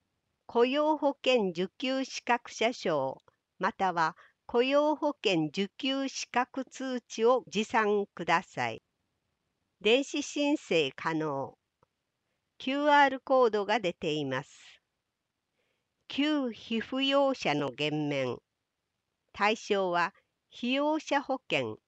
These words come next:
社会保険、共済組合などの加入者が後期高齢者医療へ移行することにより、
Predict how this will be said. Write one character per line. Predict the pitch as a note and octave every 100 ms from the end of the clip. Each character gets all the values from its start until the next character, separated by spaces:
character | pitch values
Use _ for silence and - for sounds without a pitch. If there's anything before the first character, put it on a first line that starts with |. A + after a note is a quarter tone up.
| _ _
社 | - F#3+
会 | F#3+ G3+ F#3+
保 | F#3 F3
険、 | - A#2 G#2+
共 | - F#3
済 | F#3 G3 E3
組 | - E3 D3+ D#3
合 | A#2 A#2+
な | A#2
ど | A2+ G#2 - _ _ _ _ _
の | A#3 A3 - _ _ _ _
加 | - A#3+
入 | B3 C4+ D4+ D4
者 | - F#3
が | C#3+ C#3 - - _ _ -
後 | D4 D4+
期 | - -
高 | A#3 B3
齢 | B3+ C4 C4+
者 | - B3+
医 |
療 | A#3+ B3 A#3 F#3
へ | D#3 C#3+ - -
移 | F#3
行 | - A#3 B3
す | - A3+
る | A3
こ | - G3
と | -
に | F3+ E3+
よ | C#3+
り、 | D3 C3+